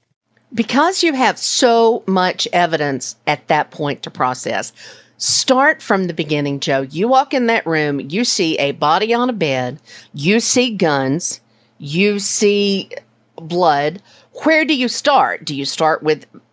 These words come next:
securing the guns that you find near the scene? Do you check to make sure the victim is alive and need medical help?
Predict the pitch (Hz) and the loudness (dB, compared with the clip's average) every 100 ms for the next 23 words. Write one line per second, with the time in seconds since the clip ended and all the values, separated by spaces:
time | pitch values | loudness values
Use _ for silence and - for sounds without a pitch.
0 | _ _ _ _ _ - - 170 190 180 | _ _ _ _ _ -4 -2 0 0 0
1 | 160 156 156 160 190 - 208 202 208 - | 0 -2 0 2 0 0 -2 -2 -6 0
2 | 208 202 208 196 151 165 175 156 - 185 | 2 2 0 -2 -2 0 0 0 0 2
3 | 185 240 285 _ - - _ _ _ _ | 4 2 -2 _ -20 -20 _ _ _ _
4 | 151 147 156 135 143 139 123 - 170 139 | -8 0 0 0 -4 -6 -8 -2 -2 -2
5 | - 147 139 - 156 143 143 151 - 160 | -4 -2 -2 0 0 0 -2 -2 0 2
6 | 160 156 - 165 165 165 165 165 165 160 | 2 0 0 4 6 6 6 4 0 -4
7 | - - _ 180 170 202 285 123 107 127 | -10 -14 _ -2 0 2 2 -2 -4 -4
8 | 151 160 160 160 156 175 269 - 156 92 | -2 0 0 -2 0 0 0 -4 -8 -6
9 | - - | -8 -10